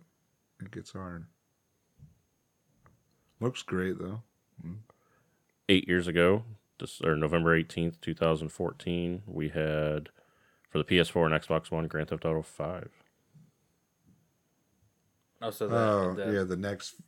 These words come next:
Speaker 3: where
Speaker 1: I
Speaker 3: you
Speaker 1: was
Speaker 3: go in
Speaker 1: like,
Speaker 3: first
Speaker 1: yeah,
Speaker 3: person. That was
Speaker 1: yeah,
Speaker 3: the big
Speaker 1: yeah.
Speaker 3: thing.
Speaker 2: Yeah.
Speaker 3: That was fun. I played the game in first
Speaker 1: Yep,
Speaker 3: person.
Speaker 1: I played the whole game in first person.
Speaker 3: It was fun.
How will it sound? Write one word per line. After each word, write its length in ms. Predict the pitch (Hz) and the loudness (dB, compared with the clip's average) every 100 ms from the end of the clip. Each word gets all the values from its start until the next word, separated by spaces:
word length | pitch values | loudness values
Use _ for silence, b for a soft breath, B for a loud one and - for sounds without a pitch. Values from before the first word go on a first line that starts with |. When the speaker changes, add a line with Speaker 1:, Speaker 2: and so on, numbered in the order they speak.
| - | -4
Speaker 3:
where 100 | 127 | 0
Speaker 1:
I 40 | |
Speaker 3:
you 40 | |
Speaker 1:
was 80 | 120 | 2
Speaker 3:
go 60 | 120 | 4
in 60 | |
Speaker 1:
like, 80 | 117 | 4
Speaker 3:
first 220 | 147 131 | 6 4
Speaker 1:
yeah, 40 | - | 6
Speaker 3:
person. 380 | 127 101 107 101 | 4 4 -2 0
That 120 | 113 | 0
was 80 | 101 | 0
Speaker 1:
yeah, 40 | |
Speaker 3:
the 60 | 98 | 0
big 160 | 101 92 | 0 0
Speaker 1:
yeah. 40 | |
Speaker 3:
thing. 280 | 101 98 95 | 0 -2 -4
Speaker 2:
Yeah. 100 | 78 | 2
Speaker 3:
That 80 | 147 | 4
was 100 | 170 | 4
fun. 180 | 165 160 | 4 6
I 120 | 139 | 6
played 280 | - 139 143 | 6 4 4
the 60 | |
game 260 | 120 139 131 | 2 2 2
in 140 | 135 | 2
first 240 | 135 107 101 | 2 0 0
Speaker 1:
Yep, 120 | 107 | 0
Speaker 3:
person. 200 | 98 107 | 0 0
Speaker 1:
I 80 | 95 | -4
played 240 | 104 113 95 | 0 0 0
the 80 | 98 | -2
whole 140 | 104 | -2
game 300 | 101 110 104 | 0 0 0
in 80 | 85 | -4
first 260 | 90 85 | -6 -8
person. 300 | - 85 82 | -6 -8 -6
Speaker 3:
It 40 | 82 | -8
was 120 | 90 | -8
fun. 440 | 92 110 101 95 | -8 -6 -6 -10